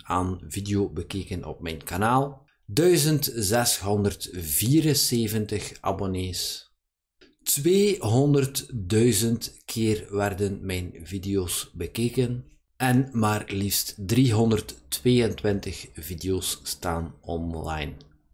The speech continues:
Niet alle driehonderdtweeëntwintig zijn zichtbaar voor iedereen. Er zitten daar ook een deel tussen die enkel voor Patreons Premium Aquarium members zichtbaar zijn.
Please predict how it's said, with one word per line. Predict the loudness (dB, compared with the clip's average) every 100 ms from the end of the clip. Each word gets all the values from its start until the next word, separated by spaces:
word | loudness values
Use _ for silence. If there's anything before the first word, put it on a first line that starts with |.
| _ _ _ _ -20 -20 _ _ _ _ _ _ _
Niet | 4 4 6 4
alle | 4 6
driehonderdtweeëntwintig | 6 6 6 4 2 2 4 4 2 0 0
zijn | 0 2
zichtbaar | 2 -2 0 -2
voor | -2 -6
iedereen. | -4 0 2 2
Er | -2
zitten | -4 -4 -2 -2
daar | 0 -2 -2
ook | -6 -6
een | -10 -8
deel | 0 2 2
tussen | 0 -2 -2 -4
die | -8 -12 -2
enkel | 0 4 4 4
voor | 2 0 0
Patreons | -2 0 0 4 2 2 -2
Premium | 0 4 6 4
Aquarium | 2 0 0 2 0 -2
members | -2 -2 -2 -2 -6 -8
zichtbaar | -10 -10 -10 -12 -12
zijn. | -12 -16